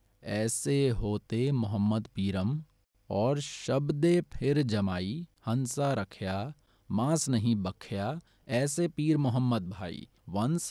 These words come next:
Hazrat Muhammad Ji, with his word power, with spiritual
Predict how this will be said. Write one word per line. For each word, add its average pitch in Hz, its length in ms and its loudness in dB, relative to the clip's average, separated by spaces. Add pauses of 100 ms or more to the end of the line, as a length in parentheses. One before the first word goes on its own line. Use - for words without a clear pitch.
(120)
Hazrat 104 380 -2
Muhammad 101 500 0
Ji, 101 300 -6 (1500)
with 117 200 2 (120)
his 107 260 0 (400)
word 139 320 0 (100)
power, 95 560 -2 (220)
with 104 300 0
spiritual 156 560 0